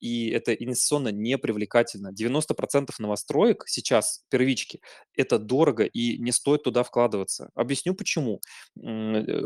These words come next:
объекты, которые всего-навсего полгода строятся, то есть разница не настолько, э, большая, с февраля месяца по август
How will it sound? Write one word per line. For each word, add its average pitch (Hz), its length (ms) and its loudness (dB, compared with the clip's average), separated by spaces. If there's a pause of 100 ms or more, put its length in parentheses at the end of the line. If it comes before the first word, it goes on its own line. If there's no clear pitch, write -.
объекты, 127 540 4
которые 135 520 6 (140)
всего-навсего 147 760 4
полгода 135 680 4
строятся, 208 540 2
то - 100 -8
есть - 140 -6
разница 147 380 2
не 117 60 -6
настолько, 147 420 -2
э, 113 420 -4
большая, 120 580 2 (640)
с - 100 -2
февраля 131 360 4
месяца 135 420 -4
по 127 200 0
август 110 420 -2